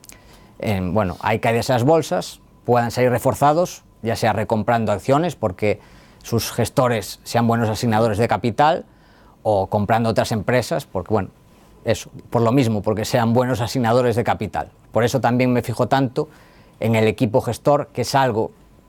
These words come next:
que no se ve en los números. Puedes ver que es un buen negocio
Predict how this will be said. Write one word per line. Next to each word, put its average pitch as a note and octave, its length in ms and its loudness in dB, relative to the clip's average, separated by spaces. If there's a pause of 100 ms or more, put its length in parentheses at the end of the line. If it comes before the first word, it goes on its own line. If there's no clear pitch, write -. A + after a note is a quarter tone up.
que A#2 160 0
no C3+ 260 2
se C3 200 0
ve C3 100 4
en B2+ 140 0
los G#2 160 0
números. D3 520 0 (460)
Puedes A2 320 2
ver A2 240 2 (500)
que A#2+ 100 0
es - 80 -4
un A#2+ 180 2
buen B2 240 2
negocio C#3+ 600 0